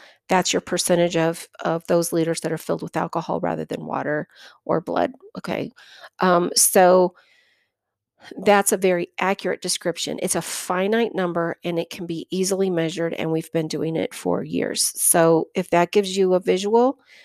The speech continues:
however much alcohol is in the body at the moment or in the brain, it's the percentage of those two liters that you line up on the floor. However, when you're measuring T H C, scientists say we are looking at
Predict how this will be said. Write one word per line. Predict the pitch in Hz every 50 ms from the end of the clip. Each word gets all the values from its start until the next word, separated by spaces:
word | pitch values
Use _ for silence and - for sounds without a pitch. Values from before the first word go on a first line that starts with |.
| _ _ _
however | - - 170 170 170 175 180 196 196 196 190 190 - - _ _ -
much | 196 185 180 175 - 185
alcohol | 170 175 - 190 196 - 196 185 185 180
is | 175 175 185
in | 180 180
the | 180 175
body | - 175 175 175 180 180
at | 175 180
the | - 180
moment | 175 180 190 208 214 214
or | 185 180 -
in | - 180 175
the | 165
brain, | - - 170 165 165 175 190 202 -
it's | - 180 - - -
the | -
percentage | - - 185 165 - - 180 175 175 180 180
of | 175 170 170 -
those | - 160 160 -
two | - - 190 180
liters | 175 175 170 165 165 165 -
that | - 170 - -
you | 160
line | 160 160 160 156 156 165
up | 156 - -
on | 156 165 -
the | 156
floor. | - - 170 - - - - - _ _ _ _ _ _ _ _ _ _ _ _
However, | - - 175 175 175 214 277 330 285 185 143 - 185 - _ _ _ _ _
when | - 190 190 190
you're | 185 185
measuring | 185 185 185 202 214 226 226 202 190 185 180 175
T | - - - - 190 175
H | 170 - - -
C, | - - - 311 330 320 254 185 165 156 165 214 - _ _ _ _ _ _ _ _ _ _ _ _ _ _ -
scientists | - - - - 214 233 285 311 269 220 - - - 170 170 170 - - - - -
say | - - 190 185 190 170 170
we | 185 190 190 185 180 -
are | - 180 180 190
looking | 190 180 180 - - 180 175 175 170
at | 170 160 - -